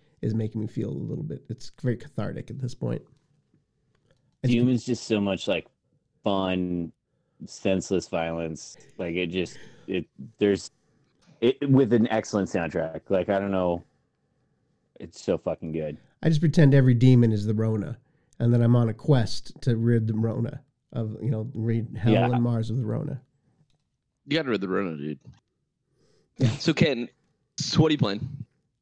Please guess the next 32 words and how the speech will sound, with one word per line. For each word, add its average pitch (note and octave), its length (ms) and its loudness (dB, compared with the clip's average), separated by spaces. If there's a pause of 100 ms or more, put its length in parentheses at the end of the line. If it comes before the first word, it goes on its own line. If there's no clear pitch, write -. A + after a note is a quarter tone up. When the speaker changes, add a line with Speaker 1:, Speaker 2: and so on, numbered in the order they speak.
(1160)
Speaker 2:
Uh, A2+ 540 2 (100)
I C3 180 -2 (200)
actually D3 360 2
restarted A2 760 2
Last F#2 320 -2
of F2 100 -4
Us. D#2 280 -6 (220)
Speaker 1:
Again? D3+ 640 4
Speaker 2:
Felt F2+ 180 -2
that A2+ 160 -2
was, A#2+ 100 -2
Speaker 3:
Hell A#2+ 240 -2
yeah. G#2+ 420 -2 (360)
Speaker 2:
I - 80 0
Speaker 3:
Hell F#2+ 180 -2
Speaker 2:
felt G2+ 200 0
that F#2 140 0
was F2 120 0
appropriate. F2 600 0 (160)
Yeah. E2 280 -4 (320)
Speaker 3:
yeah. - 380 -8 (580)
Speaker 2:
Um, F2 160 -4 (120)
so A2+ 200 0
I, G#2 60 0
so, F#2+ 800 0 (140)
uh, G2 40 -4 (300)
I've F2+ 100 -6
been G#2 140 -4
playing A2+ 200 -2
Last A#2+ 320 -2
of B2+ 80 0
Us C3 400 0